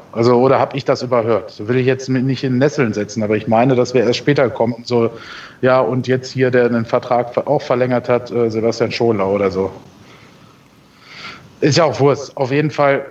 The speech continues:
lange Rede, kurzer Sinn, es fehlt so diese Konsequenz, diese Nachhaltigkeit. Da bin ich voll bei euch. Ich glaube aber, und da bin ich halt jetzt mal gespannt, persönlich, aus, äh, ich kann nur wieder Steffen Baumgart zitieren,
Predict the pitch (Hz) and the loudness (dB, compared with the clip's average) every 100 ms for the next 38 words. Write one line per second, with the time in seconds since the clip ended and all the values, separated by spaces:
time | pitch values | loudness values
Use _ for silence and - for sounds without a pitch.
0 | - 123 139 135 127 - 131 123 107 143 | -6 -4 -2 -2 -2 -4 -6 -4 0 0
1 | 156 - 113 - 127 135 131 113 117 117 | 0 -4 -10 -2 0 2 -2 -4 -4 0
2 | 123 127 120 - 120 120 120 98 104 101 | 0 0 -2 0 0 0 -6 -8 -6 -2
3 | 104 117 123 104 104 - 92 92 98 113 | 0 0 0 -2 -4 -10 -8 -6 -4 -2
4 | 113 - 117 110 110 131 127 147 147 - | -2 0 0 2 4 4 4 2 -2 -8
5 | - _ _ - - - 110 107 123 165 | -20 _ _ -14 -14 -4 0 2 4 4
6 | 160 143 170 170 170 180 175 - - 113 | 2 2 2 2 2 0 -4 -12 -12 -12
7 | 113 - - 117 139 151 139 135 131 127 | -12 -8 -2 0 2 2 2 2 2 -2
8 | 120 113 107 - 131 160 - 117 101 139 | -2 -4 -4 0 2 0 -2 -4 0 0
9 | 170 190 - _ - 110 - - 113 113 | 0 -6 -12 _ -10 -10 -10 -6 0 2
10 | 113 113 - - - - _ _ - - | 2 -2 -12 -20 -20 -20 _ _ -10 -4
11 | 107 110 104 104 98 92 - 101 95 104 | -2 -2 -2 0 0 0 -2 -4 0 0
12 | 123 123 - 117 - 123 123 | 2 2 -2 -6 0 0 0